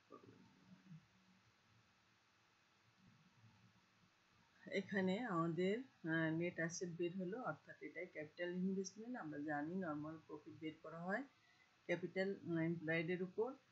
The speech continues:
আহ, ক্যাপিটাল এমপ্লয়েড হচ্ছে আমাদের ষোলো লাখ চল্লিশ হাজার, ষোলো লাখ চল্লিশ হাজারের টেন পার্সেন্ট বের করলে এক লাখ চৌষট্টি হাজার টাকা আমরা নরমাল প্রফিট পাচ্ছি। আমাদের এখন সুপার প্রফিট বের করতে হবে। সো, সুপার প্রফিটের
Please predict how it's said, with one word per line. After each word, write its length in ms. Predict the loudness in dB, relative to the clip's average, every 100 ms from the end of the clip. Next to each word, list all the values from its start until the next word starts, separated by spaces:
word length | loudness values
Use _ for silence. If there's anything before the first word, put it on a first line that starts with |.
| _ _ 0
আহ, 180 | 2 4
ক্যাপিটাল 460 | 0 0 0 2 4
এমপ্লয়েড 600 | 2 2 2 2 2 2
হচ্ছে 300 | -2 -2 -4
আমাদের 320 | -4 -4 -4
ষোলো 300 | -4 -4 -2
লাখ 220 | -2 -4 -4
চল্লিশ 360 | -8 -8 -10 -10
হাজার, 240 | -4 -2
ষোলো 300 | -2 -4 -4
লাখ 160 | -6 -8
চল্লিশ 380 | -10 -8 -6 -8
হাজারের 360 | -8 -6 -4 -4 -6
টেন 180 | -10 -8
পার্সেন্ট 400 | -6 -6 -8 -8
বের 140 | -8 -8
করলে 280 | -12 -6 -2
এক 180 | -2 -4 0
লাখ 280 | 2 2 -4 -20 -20 _ _
চৌষট্টি 520 | 2 2 2 -4 -2 0
হাজার 260 | 4 2 0
টাকা 240 | -2 -2 -2
আমরা 280 | 0 0
নরমাল 420 | 2 2 4 2 0 -4
প্রফিট 300 | -8 -4 -6 -2
পাচ্ছি। 480 | -2 -2 -8 -8 -14 _ _ _
আমাদের 220 | 0 2
এখন 200 | 2 2
সুপার 340 | -4 -4 -4 -4
প্রফিট 360 | -4 -4 -4 0
বের 180 | -2 0
করতে 320 | -4 -2 0
হবে। 160 | 0 -2
সো, 300 | -2 -2 -4 -10
সুপার 280 | -14 -6 -6 -4
প্রফিটের 480 | -8 -6 -8 -6